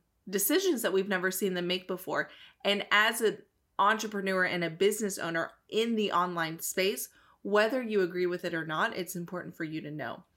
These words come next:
So we always encourage clients to have a website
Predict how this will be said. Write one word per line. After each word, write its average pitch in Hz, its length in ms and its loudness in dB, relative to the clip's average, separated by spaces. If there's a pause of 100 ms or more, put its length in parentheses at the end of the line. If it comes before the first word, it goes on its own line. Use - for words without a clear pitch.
(1500)
So 202 480 2 (140)
we 214 340 -2 (100)
always 208 520 4
encourage 185 760 0
clients 170 640 -4 (100)
to 175 360 2 (500)
have 208 380 2
a 226 80 0
website 185 600 0